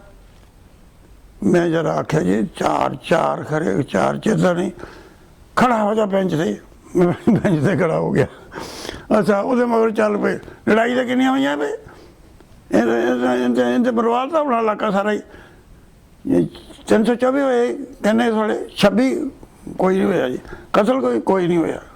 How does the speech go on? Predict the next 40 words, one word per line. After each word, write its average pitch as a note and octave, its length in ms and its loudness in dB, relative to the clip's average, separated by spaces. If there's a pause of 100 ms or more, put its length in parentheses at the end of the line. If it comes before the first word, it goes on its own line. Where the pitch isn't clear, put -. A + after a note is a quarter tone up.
(160)
ਉਹ A3+ 80 4
ਕੀ D#4+ 120 4
ਕਰਦਾ C#4 300 0
ਰਿਹਾ? B3+ 140 -2
ਮੈਂ G#3+ 300 2
ਕਿਹਾ, C4 160 2
"ਉਹ B3+ 120 2
ਜਿਹੜਾ A3+ 200 0
ਤੁਸੀਂ G3+ 320 0
ਆਖਿਆ, F3 200 0
ਮੈਂ F#3+ 140 2
ਉਹ F#3 120 0
ਨਹੀਂ F3 120 0
ਕਰਦਾ - 280 0
ਰਿਹਾ।" C3 140 -4 (840)
ਸੱਤ C4 320 0
ਇਕਵੰਜਾ C4 340 0
ਮੈਂ G#3+ 180 0
ਨਹੀਂ F#3 100 0
ਕੀਤੀ, E3+ 380 0 (1000)
ਸੁਲ੍ਹਾ D#4 300 2
ਕਰਾਉਂਦਾ A3 420 0
ਰਿਹਾ। - 220 -4 (840)
ਇਹ C#4+ 200 4
ਨਹੀਂ D#4+ 120 2
ਵੀ D4 140 -2
ਤੂੰ D4+ 260 2
ਲੜਦੇ A#3 280 0
ਰਹੋ D#4+ 180 0
ਬੇਸ਼ੱਕ B3+ 340 -2
ਦੇ, C4+ 200 -2 (720)
ਸੱਤ A#3+ 180 2
ਇਕਵੰਜਾ B3 380 0
'ਚ B3 60 -4
ਬੰਨ੍ਹ B3 280 0
ਕੇ B3 160 0
ਤੂੰ A#3 260 -2
ਤੇ A#3+ 120 0
ਤੈਨੂੰ C4+ 240 0
ਕਰਕੇ, G3+ 380 -2